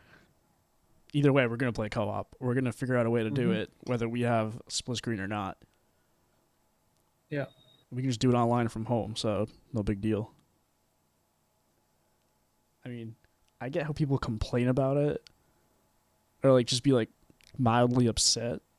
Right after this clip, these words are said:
Speaker 1: but I wouldn't, like, flip out over it.
Speaker 2: Yeah, it's not a flip out
Speaker 1: No.
Speaker 2: thing.
Speaker 1: It's nothing to flip out over.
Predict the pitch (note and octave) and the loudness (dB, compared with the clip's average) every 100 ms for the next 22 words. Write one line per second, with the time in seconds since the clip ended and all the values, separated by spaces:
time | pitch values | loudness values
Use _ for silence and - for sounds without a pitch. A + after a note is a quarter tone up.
0 | _ _ _ _ _ _ _ _ - A#2+ | _ _ _ _ _ _ _ _ 0 6
1 | D3+ B2+ G2 - C#3+ B2 A2+ A2 A2 A2 | 6 4 -2 -6 -4 -2 0 0 0 0
2 | A#2 - _ _ _ _ _ _ _ _ | -2 -4 _ _ _ _ _ _ _ _
3 | _ _ _ _ _ - - D3 - D#3+ | _ _ _ _ _ -10 -8 -8 2 4
4 | C#3+ C3+ - C#3+ C3+ B2 A#2+ - _ - | 6 4 2 0 2 2 2 0 _ -20
5 | _ - A#2+ G#2+ A2 - - A#2+ B2 _ | _ -2 0 2 -2 -6 -8 -8 -10 _
6 | _ _ _ _ - C3+ B2 C3 A2 - | _ _ _ _ -6 -2 -2 -2 -4 -4
7 | C3+ B2 A#2+ A2 A2+ A2+ A2 | -2 0 0 0 -2 -4 -8